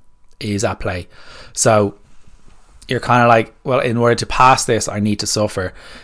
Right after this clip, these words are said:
If I don't suffer, I fail this." And you need to ask the question. And I heard this question, I can't, I can't, I can't remember where I heard it from, but it was, the question was, "Well, how do you fail food?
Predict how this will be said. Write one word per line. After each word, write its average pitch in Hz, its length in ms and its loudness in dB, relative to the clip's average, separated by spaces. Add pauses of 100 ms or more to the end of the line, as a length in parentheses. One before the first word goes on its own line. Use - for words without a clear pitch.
(120)
If 123 240 0
I 113 140 2
don't 107 280 2
suffer, 110 380 0
I 107 140 -2
fail 107 340 0
this." 156 320 -2 (540)
And 113 540 0 (840)
you 120 120 -2
need 127 180 4
to 147 80 6
ask 120 280 4
the - 60 -4
question. 110 640 0 (200)
And 107 140 -2
I 104 60 2
heard 120 260 4
this 131 160 2
question, 110 400 0
I 101 40 -6
can't, 117 220 -2
I - 40 -10
can't, 117 240 -4
I - 20 -6
can't 123 220 0
remember 127 220 0
where 113 100 2
I - 20 0
heard 110 240 2
it 104 40 -4
from, 95 280 -4 (1160)
but - 200 2
it 113 40 4
was, 113 160 2
the 110 60 -6
question 117 360 4
was, 107 320 2 (400)
"Well, 135 80 0
how 131 240 4
do 131 140 -2
you 127 100 2
fail 117 320 4
food? 95 340 -2